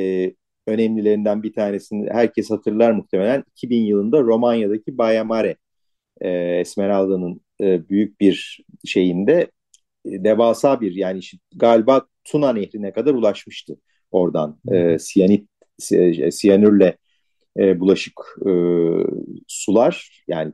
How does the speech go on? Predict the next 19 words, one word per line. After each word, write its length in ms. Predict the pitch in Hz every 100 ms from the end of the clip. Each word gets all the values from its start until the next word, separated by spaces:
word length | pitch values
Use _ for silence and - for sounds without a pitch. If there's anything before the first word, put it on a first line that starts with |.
| _
bir 100 | 98
taşkın 400 | - 92 - -
olmuştu. 640 | 117 87 78 - - 156 - _ _ -
Siyanür 380 | - 87 87 82
Barajı'nda, 760 | 85 80 82 82 120 156 - -
e, 300 | 95 87 -
bir 140 | 85 -
çökme 360 | 107 95 117
olmuştu 400 | 104 80 - -
daha 220 | 80 78
doğrusu. 520 | 85 82 - 160 175 _ _ _ _ _ -
E, 100 | - 95 92 92 92 95
ve 200 | 147 113
büyük 280 | 135 143
bir 100 | 113
çevre 360 | - 101 87 90
felaketine 640 | 87 82 80 - - 80 82
neden 260 | 87 85
olmuştu. 720 | 85 82 80 - - 165 -